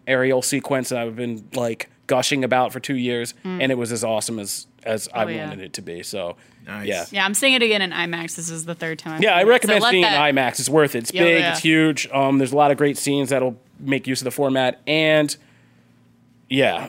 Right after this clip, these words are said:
Speaker 1: and most importantly, I say the thing that I think sold me the most is it's ten-, the tension. There's
Speaker 2: Yeah.
Speaker 1: great tension. There's not, like, a whole lot of downtime in this movie. It's not
Speaker 2: No.
Speaker 1: like start, stop,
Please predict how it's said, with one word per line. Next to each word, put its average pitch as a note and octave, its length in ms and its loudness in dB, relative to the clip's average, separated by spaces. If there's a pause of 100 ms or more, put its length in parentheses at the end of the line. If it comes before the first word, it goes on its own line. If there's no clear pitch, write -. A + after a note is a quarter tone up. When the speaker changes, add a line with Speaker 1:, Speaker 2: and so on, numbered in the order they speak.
Speaker 1:
and D3 340 2
most F#3 220 4
importantly, E3+ 360 4
I D#3 40 4
say D#3 260 2
the C#3 120 -6
thing G#3+ 200 0
that E3 140 4
I D#3 60 2
think D3+ 340 -2
sold D3 340 2
me C#3 120 2
the B2+ 80 -2
most B2 220 -2
is - 220 -6
it's - 240 -4
ten-, - 360 -4
the C3 100 -6
tension. A2 540 -4
There's G#3+ 180 2
Speaker 2:
Yeah. G#3+ 100 2
Speaker 1:
great F3+ 200 2
tension. C#3 320 -2
There's B2+ 160 -2
not, D#3 340 2
like, C#3+ 140 2
a B2+ 60 0
whole C#3 200 0
lot C3 160 2
of G#2+ 60 -8
downtime A2+ 440 -2
in G#2+ 80 -6
this G#2+ 120 -10
movie. A2 140 -10
It's G#2 100 -12
not C3+ 180 -2
Speaker 2:
No. F#3 140 -2
Speaker 1:
like E3+ 220 -6 (200)
start, D3+ 380 2
stop, C3+ 560 0